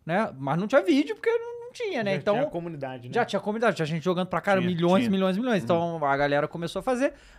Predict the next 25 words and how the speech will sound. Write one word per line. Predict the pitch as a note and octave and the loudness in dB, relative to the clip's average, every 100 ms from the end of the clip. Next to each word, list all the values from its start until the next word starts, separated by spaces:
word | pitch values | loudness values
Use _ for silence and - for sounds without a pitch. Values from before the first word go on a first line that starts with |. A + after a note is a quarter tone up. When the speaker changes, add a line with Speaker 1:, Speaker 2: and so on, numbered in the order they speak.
| - | 2
Speaker 1:
Mas | B3+ | 4
aí | F#4+ | 4
faz | G#4 F4+ | 0 -2
mu-, | D#4 A3 A#3 - | 0 2 0 0
assim, | G#3 D4+ G3+ - | 0 0 -2 -4
é, | D3+ - F3 | -8 -6 -8
é, | |
qu-, | F3 G#3+ | -8 -10
qu-, | - D4 | -8 -8
quando | E4 F4+ | -6 -4
é | G4 | -2
que | |
você, | F#4 C4+ - | -2 -4 -6
é, | - - - | -10 -12 0
parou | B3 G3+ F3+ | 6 8 6
de | C3+ | 2
fazer | E3 D#3 | -4 -2
cod, | D3+ A#2 | 0 0
assim, | A#2 C3+ | 0 -10
simplesmente? | A#2+ B2 C#3+ B2+ G#2 - - _ _ _ _ | -12 -10 -6 -6 -8 -12 -18 _ _ _ _
Speaker 3:
Eu | A#2+ C#3 | -4 -2
acho | C#3+ | -2
que | - | -8
foi | - D#3 D#3 | -8 -6 -4
no, | D#3+ D#3 D3+ C#3+ C3+ B2 A2 | -4 -2 -2 -2 -2 -4 -4